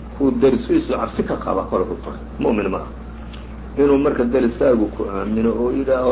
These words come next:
Ciddaas kolba dhibaata nooga imaan mayso, cid wanaagsan weeyaanoo ilmahooda waa adabsan yahay, ilmahooda wax ina yeeli maayo, een, khaadimadooda waxba ina yeeli mayso, waxba inaga xadi maayaan,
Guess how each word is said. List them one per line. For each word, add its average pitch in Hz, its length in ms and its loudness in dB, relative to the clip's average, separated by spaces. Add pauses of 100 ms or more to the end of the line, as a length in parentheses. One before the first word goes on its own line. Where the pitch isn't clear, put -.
Ciddaas 131 380 -2
kolba 131 280 -4
dhibaata 123 360 -2
nooga 120 280 0
imaan 120 280 -2
mayso, 113 260 -4
cid 113 140 -6
wanaagsan 98 480 -6
weeyaanoo 107 520 -2 (420)
ilmahooda 113 440 6
waa 117 240 6
adabsan 110 380 0
yahay, 117 140 4
ilmahooda 117 320 2
wax 85 100 -8
ina 101 220 -2
yeeli 113 120 0
maayo, 117 400 0 (480)
een, 113 360 4
khaadimadooda 113 760 4
waxba 113 240 -2
ina 113 180 2
yeeli 120 240 4
mayso, 113 160 2
waxba 113 160 0
inaga 117 240 2
xadi 110 200 -6
maayaan, 117 400 2